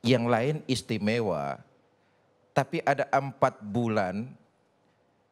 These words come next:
yang masing-masing bulan sangat istimewa. Tiga letaknya berurutan, satu rada terpisah, berjauhan. Yang berurutan itu Zulqa'dah,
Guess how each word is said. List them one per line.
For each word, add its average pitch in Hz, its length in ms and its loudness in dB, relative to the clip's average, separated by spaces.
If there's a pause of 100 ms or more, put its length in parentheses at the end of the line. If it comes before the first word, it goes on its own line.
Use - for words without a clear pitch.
(340)
yang 139 160 4
masing-masing 143 800 -2
bulan 135 560 -2
sangat 160 540 -2 (180)
istimewa. 147 800 0 (1400)
Tiga 139 560 4
letaknya 143 560 0
berurutan, 120 1040 0 (400)
satu 156 640 -2
rada 151 320 0
terpisah, 151 560 0
berjauhan. 127 720 0 (1400)
Yang 131 320 4
berurutan 147 720 2
itu 151 320 -2
Zulqa'dah, 123 960 2